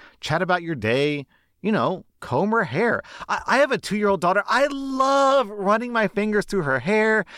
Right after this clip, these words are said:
and playing with her hair and combing her hair. It's just so sweet. It's, it's sweet. So, <laughs> Opie, I hope they sue you. I would love to see how that goes in court, man. That's so funny.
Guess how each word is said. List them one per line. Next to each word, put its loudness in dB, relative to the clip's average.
and -4
playing 0
with 2
her 0
hair 2
and -2
combing 0
her 0
hair. 0
It's -2
just 0
so 0
sweet. -4
It's, -4
it's -2
sweet. -4
So, 0
<laughs> -12
Opie, 2
I 2
hope -2
they 0
sue -4
you. -2
I -2
would -2
love 0
to -2
see -4
how 0
that -4
goes -2
in -6
court, -4
man. -6
That's -4
so -2
funny. -8